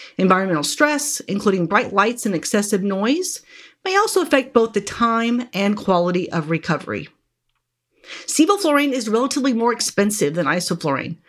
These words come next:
Additionally, because sevoflurane has a higher mac, a higher concentration will be needed to be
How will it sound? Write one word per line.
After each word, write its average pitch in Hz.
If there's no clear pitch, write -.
Additionally, 202
because 208
sevoflurane 240
has 214
a 196
higher 208
mac, 208
a 202
higher 208
concentration 269
will 220
be 294
needed 311
to 226
be 196